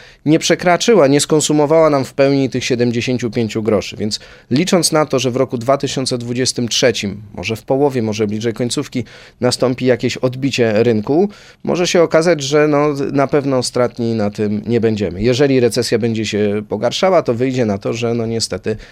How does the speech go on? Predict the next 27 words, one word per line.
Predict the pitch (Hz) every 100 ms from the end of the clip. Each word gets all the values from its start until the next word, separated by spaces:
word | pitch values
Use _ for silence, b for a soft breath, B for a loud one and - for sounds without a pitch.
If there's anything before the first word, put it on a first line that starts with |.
| B -
e, | 82 98 104 107
te | 104
środki | 104 95 92 - 104
wpłacimy. | 98 - 95 - 82
Niemniej | 117 180 190 120 135 151 B B
każde | - 165 196 175
odłożenie | 143 131 127 147 139
konsumpcji | - 123 143 -
w | 117
czasie, | 127 110 101
to | 120
znaczy | 120 131 135
nie | 135
wydanie | 123 127 143 139 110
tej | 120
złotówki | 113 117 110 120 117
na | 113
bieżące | 110 113 113 104
potrzeby, | 104 104 - 95 92
które | 117 113
na | 113
pewno | 123 117 107
są | 113
bardzo | 107 104 113
ważne, | 104 90 104 113
ale | 117 117
zachowanie | 117 123 113 127 113 104